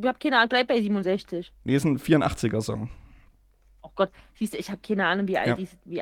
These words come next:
Speaker 1: also, okay.
Speaker 2: Aber ma-, macht das, macht das mal, Leute. Also hört, hört euch mal den Telekom-Jingle
Speaker 1: Mhm.
Speaker 2: in langsam an und legt euch quasi diesen Nick Kershaw-Song daneben, sodass ihr den auch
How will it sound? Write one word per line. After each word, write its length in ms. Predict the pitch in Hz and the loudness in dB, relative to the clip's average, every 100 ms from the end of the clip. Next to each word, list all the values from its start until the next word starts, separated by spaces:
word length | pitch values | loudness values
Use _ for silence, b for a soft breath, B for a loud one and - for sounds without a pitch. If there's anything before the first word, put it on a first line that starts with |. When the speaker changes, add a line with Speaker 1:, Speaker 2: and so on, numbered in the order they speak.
| - | -10
Speaker 1:
also, 220 | 175 - - _ _ _ _ _ _ - | -12 -14 -20 _ _ _ _ _ _ -12
okay. 300 | 214 226 311 - - - - - - - _ B B 143 | -8 -6 -8 -14 -20 -20 -20 -20 -20 -20 _ B B 2
Speaker 2:
Aber 120 | 151 | 8
ma-, 220 | 190 - | 8 8
macht 200 | - - | 4 -2
das, 180 | 269 - | -4 -2
macht 180 | - 330 | -2 -2
das 140 | - | 0
mal, 100 | 135 | 2
Leute. 240 | 120 117 | 4 2
Also 220 | 120 147 135 | 2 4 4
hört, 260 | 220 - | 4 2
hört 160 | 180 - | 2 2
euch 160 | 208 | 2
mal 240 | 175 175 175 | 4 4 4
den 140 | 151 | 4
Telekom-Jingle 720 | 175 190 - 165 165 165 165 165 | 4 2 2 -2 2 2 2 0
Speaker 1:
Mhm. 40 | B B - | B B 4
Speaker 2:
in 220 | 139 127 | 8 8
langsam 560 | 117 143 214 214 208 - | 6 4 2 2 2 2
an 340 | 190 226 370 - | 0 0 -2 -2
und 180 | 143 139 | 2 2
legt 280 | 143 165 - | 2 0 0
euch 160 | 165 - | -2 -2
quasi 340 | 139 147 143 | 0 0 0
diesen 260 | 143 135 135 | 2 4 4
Nick 180 | 139 | 2
Kershaw-Song 840 | - 147 151 151 143 135 135 117 - | 0 0 0 -2 -2 -2 -2 -4 0
daneben, 420 | 120 131 160 160 | 4 6 4 4
sodass 240 | 139 139 | 2 2
ihr 60 | 135 | 2
den 160 | 123 - | 2 4
auch 260 | 127 - | 2 0